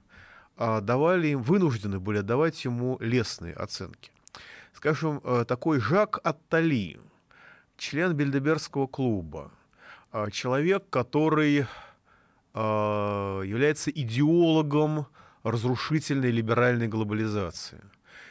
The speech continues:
Человек, который ввёл в обращение, э, словосочетание «новые кочевники» как новые хозяева мира, которые,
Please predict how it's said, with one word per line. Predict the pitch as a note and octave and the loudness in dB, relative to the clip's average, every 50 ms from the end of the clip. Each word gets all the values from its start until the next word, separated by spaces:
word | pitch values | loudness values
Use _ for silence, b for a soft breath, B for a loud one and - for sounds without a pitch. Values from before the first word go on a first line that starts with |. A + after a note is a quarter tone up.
| B B - | B B -12
Человек, | - - - A#2 B2 C3 D3+ F3 F3 - | -8 -6 -2 0 2 2 2 2 0 0
который | - C3+ A#2+ - D3+ D3 C#3+ C3+ | -2 -2 -2 0 0 2 2 2
ввёл | B2 A2+ G#2 A2+ C#3 E3 D#3+ C#3+ | 2 0 0 0 2 2 4 2
в | C3+ | 2
обращение, | C3 A#2+ B2 B2 A#2+ - - - - D#3 D3+ D3+ D3 C#3+ C#3+ - | 2 2 2 0 0 0 -2 0 2 2 2 2 0 -2 -2 -4
э, | - C3 B2 A#2+ A#2 A2 A2+ A2+ - | -4 -4 -2 -2 0 -2 -2 -4 -6
словосочетание | - A#2 A2 - - - - - D3+ D3 C#3 B2+ | -10 -12 -12 -10 -8 -8 -2 0 0 0 2 0
«новые | A#2+ C3+ D3+ D#3 D3 C#3 C#3 B2+ | 0 2 2 4 4 4 2 2
кочевники» | - - B2+ - - - D#3 D3+ C#3+ D3 C3 A#2+ B2 | 0 -2 -4 -2 0 0 0 0 0 -2 -2 -4 -4
как | A2 A#2+ A2+ - - | -4 -4 -6 -4 -2
новые | C3 C#3 C3+ B2+ B2+ B2 | 0 2 2 2 0 0
хозяева | - - C3 B2+ A#2 B2+ C3+ B2+ B2+ B2 A#2 A#2 | 0 0 -2 0 2 2 2 2 2 2 2 0
мира, | A#2 B2+ D3+ E3+ E3 D#3 D#3+ D#3 D3 B B B B B B B B - | -2 -2 0 0 2 2 2 2 0 B B B B B B B B -8
которые, | - C3 - - D3 C#3+ C#3 C#3 C3+ C3+ C3 B2+ B2+ | -8 -2 2 4 4 6 6 6 4 4 4 4 2